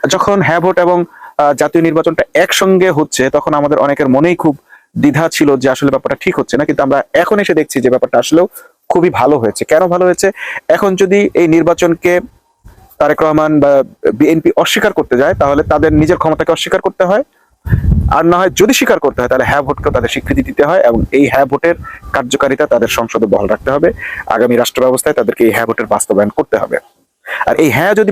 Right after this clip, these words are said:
বাস্তবায়ন করতে হয়, তাহলে তাকে দলের প্রধান ছাড়তে হবে। দলের প্রধান যদি তিনি, পদ যদি তিনি ছাড়তে বাধ্য হন, সেক্ষেত্রে বিএনপির দায়িত্বভার কে নেবেন?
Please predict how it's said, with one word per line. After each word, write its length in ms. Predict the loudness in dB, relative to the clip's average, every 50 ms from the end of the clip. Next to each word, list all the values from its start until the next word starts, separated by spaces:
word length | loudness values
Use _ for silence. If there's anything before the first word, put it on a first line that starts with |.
| -2
বাস্তবায়ন 320 | -2 -2 0 0 0 0 0 -2
করতে 160 | -2 0 0
হয়, 120 | 0 0 0 0
তাহলে 220 | 0 2 2 2 2
তাকে 200 | 0 0 -2 0 0
দলের 160 | 0 0 0 0
প্রধান 200 | 0 0 0 -2
ছাড়তে 260 | -2 -4 -4 -2 -2 0 0
হবে। 140 | 0 0 0
দলের 240 | 0 0 0 0 0 0
প্রধান 200 | 0 0 0 0 2
যদি 120 | 2 2 2 2
তিনি, 140 | 2 2 2 0 -4 -14 -20 _ _
পদ 120 | 0 0 0 0
যদি 100 | 0 0 0
তিনি 160 | 0 0 0 0 -2
ছাড়তে 240 | -4 -4 -2 0 0
বাধ্য 220 | 2 2 0 0 -2 -2 -2
হন, 120 | -2 -2 -4 -6 -12 _ _ _ _ _ -6
সেক্ষেত্রে 480 | -2 -2 -2 -2 -2 -4 0 0 2 2 0 0 _ -16 -16 _ -2 0
বিএনপির 360 | 0 2 0 0 0 -2 0
দায়িত্বভার 440 | 0 0 -2 -2 -2 -2 -2 -2 -4 -4 _ -2
কে 80 | 0 0
নেবেন? 260 | 0 0 -2 -4